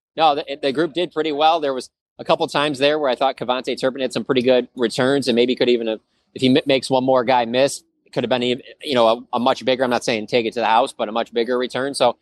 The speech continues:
I think the longer those guys play together, the better it'll be for KaVontae. Uh, you know, and, and like, as you mentioned with Maher, I mean, yeah, I mean, for the, through these first two games, every time he's been called out there, he's answered the bell. And considering where the Cowboys were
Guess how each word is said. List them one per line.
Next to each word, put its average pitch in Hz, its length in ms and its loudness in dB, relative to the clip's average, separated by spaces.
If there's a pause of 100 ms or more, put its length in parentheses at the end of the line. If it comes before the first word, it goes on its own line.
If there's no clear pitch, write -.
(420)
I 117 80 0
think 156 180 0
the 135 80 2
longer 131 300 2
those 127 260 2
guys 139 260 2
play 143 180 -2
together, 135 340 0
the 120 120 -6
better 123 220 2
it'll 117 180 -2
be 120 160 -4
for 120 160 -6
KaVontae. 120 680 0 (440)
Uh, 101 260 -2 (240)
you 117 120 -8
know, 113 200 0
and, 123 160 -2
and 131 160 0
like, 120 220 0
as 113 100 0
you 110 80 -6
mentioned 110 260 -2
with 98 100 -6
Maher, 104 380 4
I 98 60 0
mean, 98 320 -12 (340)
yeah, 110 160 -10
I 95 40 -12
mean, 101 240 -4
for - 120 -2
the, 120 300 4 (100)
through 135 140 4
these 117 160 0
first 131 240 2
two 123 140 2
games, 113 380 0
every 107 160 0
time 110 180 -4
he's 104 100 -6
been 104 140 -6
called 107 180 2
out 113 220 2
there, 101 180 -4
he's 95 140 -8
answered 101 380 -8 (360)
the 110 80 -4
bell. 107 380 4
And 95 200 -6 (480)
considering 147 600 0
where 139 100 4
the 143 100 0
Cowboys 131 640 0
were 131 420 -2